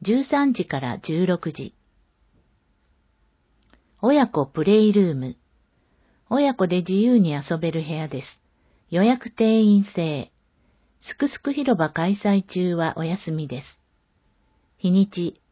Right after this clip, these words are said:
月曜から土曜。時間、九時から十二時。十三時から十六時。定員、各回先着十二組。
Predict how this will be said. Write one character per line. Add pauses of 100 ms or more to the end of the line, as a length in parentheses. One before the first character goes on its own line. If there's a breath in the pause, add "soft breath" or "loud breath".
(160)
月
曜
か
ら
土
曜。 (920)
時
間、 (200)
九
時
か
ら
十
二
時。 (800)
十
三
時
か
ら
十
六
時。 (1300)
定
員、 (380)
各
回
先
着
十
二
組。